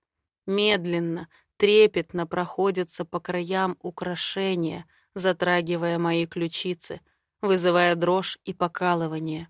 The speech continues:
Мурашки бегут по спине, стягивают кожу. Распахивает ворот рубашки, рассматривает свой подарок,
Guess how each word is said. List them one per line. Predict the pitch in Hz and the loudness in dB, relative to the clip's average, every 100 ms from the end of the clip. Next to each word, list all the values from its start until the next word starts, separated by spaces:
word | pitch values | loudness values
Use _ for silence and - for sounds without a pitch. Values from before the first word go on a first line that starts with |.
| _ _ _ _ _ - | _ _ _ _ _ -8
Мурашки | 233 220 220 214 202 - | 0 4 6 6 4 -2
бегут | 165 170 170 165 | -2 0 -2 -4
по | 175 | -2
спине, | - - 170 165 160 _ _ - | -2 -2 -2 -2 -2 _ _ -10
стягивают | - - 180 170 175 175 175 - | -2 2 2 2 0 0 -2 -4
кожу. | - 190 175 160 - _ _ _ - | -6 -4 -4 -8 -16 _ _ _ 0
Распахивает | 202 202 - 226 220 208 190 185 | 2 2 2 -2 0 0 2 0
ворот | 185 208 202 - | 2 4 2 0
рубашки, | 180 170 208 - - 196 190 - _ | -2 0 0 -2 -2 -2 -2 -18 _
рассматривает | - 202 196 - 190 196 190 175 170 170 | -2 0 0 -2 -4 -4 -4 -2 0 0
свой | - 175 175 | 0 0 0
подарок, | 170 170 170 175 160 - | 0 -2 0 0 -2 -6